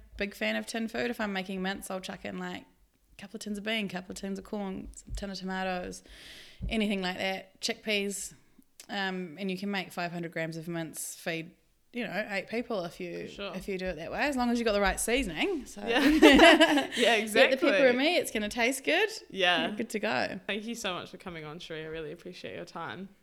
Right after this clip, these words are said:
Speaker 1: That's all right. Thank you for having me. I'm, I'm certainly not a financial expert in, <laughs> in any way, but I'm a big, I'm a big fan of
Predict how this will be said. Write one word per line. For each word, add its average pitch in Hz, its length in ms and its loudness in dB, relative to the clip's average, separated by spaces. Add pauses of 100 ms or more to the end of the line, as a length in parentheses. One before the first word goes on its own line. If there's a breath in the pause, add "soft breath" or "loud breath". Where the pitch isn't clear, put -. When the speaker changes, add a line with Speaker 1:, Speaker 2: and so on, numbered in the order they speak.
(120)
Speaker 1:
That's 392 240 2
all 339 80 2
right. 247 220 8
Thank 339 200 0
you 349 80 2
for 311 80 0
having 302 280 0 (140)
me. 165 220 2
I'm, 214 220 0
I'm 220 180 2
certainly 254 260 0
not 226 160 4
a 208 240 4
financial 202 520 -4
expert 202 500 -6
in, 226 100 4
<laughs> 269 200 -6
in 208 320 4
any 202 200 -2
way, 190 280 -2
but 180 140 0
I'm 175 200 0
a 175 60 -6
big, 190 340 -4
I'm 185 120 -8
a 175 60 -8
big 190 160 -8
fan 185 300 -2
of 175 380 -8